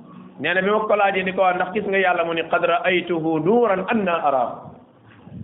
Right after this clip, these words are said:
Gis naa ko, waaw, waaw, waaye bi ma ko gisee nag ak leer la. Kooku nu ma gisee jëmm ja kon? Nee na loolu la ko Yonent bi tontu, sallallahu alayhi wa sallam. Ba léegi Imam Muslim nettali na ci Sahiham ñu jël Abdullah ibn Shaqiq,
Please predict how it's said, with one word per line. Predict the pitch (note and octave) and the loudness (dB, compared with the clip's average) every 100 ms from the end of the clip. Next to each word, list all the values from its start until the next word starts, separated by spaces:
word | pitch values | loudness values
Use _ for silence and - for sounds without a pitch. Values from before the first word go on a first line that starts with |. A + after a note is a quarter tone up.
| - - - - - - - - | -16 -12 -12 -12 -16 -16 -16 -10
Gis | C#3+ E3 | -8 -4
naa | D#3 C#3+ | -4 0
ko, | D3 | 2
waaw, | D3 D#3 | 2 4
waaw, | C#3+ | 2
waaye | C#3+ D3 | 2 0
bi | C#3+ | -2
ma | D#3 | -6
ko | D#3 | -6
gisee | D#3 D#3 | -4 -4
nag | D3 D3 | -4 -4
ak | C#3 | -2
leer | C3+ B2+ A#2+ | 0 0 0
la. | G2 - - - - D#3 | -4 -12 -20 -20 -12 -8
Kooku | D3 | -6
nu | E3 | -4
ma | F3+ | -4
gisee | D#3 D3 C3 | -4 -4 -6
jëmm | B2 A#2 A2+ | -6 -8 -8
ja | |
kon? | C#3+ C3+ - - - - - - - - | -8 -10 -14 -20 -20 -20 -20 -20 -20 -12
Nee | B2+ | -6
na | B2 | -2
loolu | C3 C3 | -2 -2
la | B2+ | -2
ko | |
Yonent | B2+ B2 A#2 | -2 -4 -6
bi | A#2 | -6
tontu, | B2 A#2 A#2 - - - | -4 -4 -6 -16 -18 -6
sallallahu | C#3 B2 A#2 A2+ G#2+ | -4 -2 -2 -4 -4
alayhi | G#2 G2+ | -8 -10
wa | |
sallam. | G2+ F#2+ - - - - - - - | -10 -12 -14 -20 -20 -20 -20 -20 -14
Ba | B2 F3 | -4 0
léegi | G#3+ G#3 | 0 0
Imam | G3 F#3+ | 0 0
Muslim | G3+ G3 F3+ F3 | 0 0 -2 -2
nettali | F#3 F3+ | -4 -4
na | E3+ | -6
ci | E3+ | -6
Sahiham | F#3 F3+ E3+ E3 | -4 -2 -2 -2
ñu | E3+ | -4
jël | F#3 | -2
Abdullah | E3+ E3 E3 | -2 0 0
ibn | D#3 | 0
Shaqiq, | D3+ D3+ F3+ F#3+ | -4 -2 -2 -4